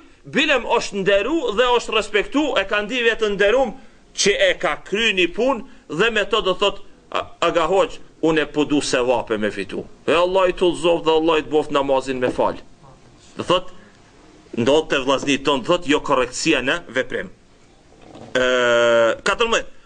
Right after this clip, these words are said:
publikimi i sekreteve. Publikimi i sekreteve. To është besu një send. E tjerë, e tjerë.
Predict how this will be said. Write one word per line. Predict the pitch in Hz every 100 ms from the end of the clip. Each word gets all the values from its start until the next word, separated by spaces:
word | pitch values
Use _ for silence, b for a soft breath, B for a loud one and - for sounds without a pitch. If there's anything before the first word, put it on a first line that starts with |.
| b
publikimi | - 113 - 208 175
i |
sekreteve. | 151 160 165 120 123 95 90 - _ _ - _ _ _ - - - - - - - - - - - - - - -
Publikimi | - 123 110 117 147 170 165 190 - - - - - -
i |
sekreteve. | 127 123 - 98 - 87 - - - -
To | - 139
është | 107
besu | 113 - 110
një | 101
send. | - 104 92 - - - - - - - - - - -
E | 95
tjerë, | - 127 131
e |
tjerë. | 127 156 110